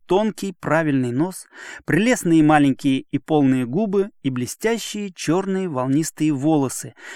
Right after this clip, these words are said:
которые от прямого пробора посредине головы спускались вниз к щекам, закрывая виски, концы бровей и уши. Сзади нее, выглядывая из-за ее плеча,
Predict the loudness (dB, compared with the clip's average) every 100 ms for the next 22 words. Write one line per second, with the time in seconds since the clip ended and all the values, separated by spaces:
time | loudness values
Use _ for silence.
0 | -6 -4 2 4 4 4 2 -2 0 2
1 | 4 4 2 2 2 4 2 0 -4 -4
2 | 0 2 2 0 -2 -2 -2 -6 -16 -20
3 | -20 -20 -8 -8 2 4 4 2 2 2
4 | 2 0 -14 -12 0 2 2 0 -2 -2
5 | -2 0 2 2 2 -2 -4 -8 -6 -6
6 | -6 -14 -20 -4 -2 -2 -4 -2 0 2
7 | 2 0 -12 _ -4 -2 -2 -4 -10 -16
8 | -20 _ _ _ _ _ _ _ -14 -4
9 | 0 0 2 2 2 2 2 2 2 2
10 | 2 4 4 2 0 0 2 -2 -2 -2
11 | -2 0 -2 0 -2